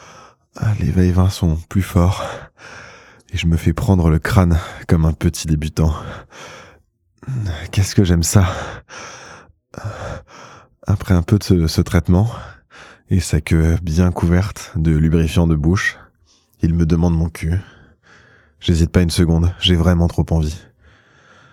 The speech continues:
Je prends un peu de bave sur son gourdin et je me l'étale sur la rondelle.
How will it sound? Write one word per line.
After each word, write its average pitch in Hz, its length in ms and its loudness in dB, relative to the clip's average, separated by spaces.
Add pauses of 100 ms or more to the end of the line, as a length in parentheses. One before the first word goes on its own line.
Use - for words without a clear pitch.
(320)
Je - 100 -16
prends 80 340 0
un 85 80 0
peu 85 160 2
de 80 60 0
bave 87 200 2
sur 90 140 0
son 82 160 0
gourdin 82 440 2 (240)
et 78 360 0 (500)
je - 140 -20
me 82 80 2
l'étale 82 300 2
sur - 140 -2
la 82 80 4
rondelle. 82 380 2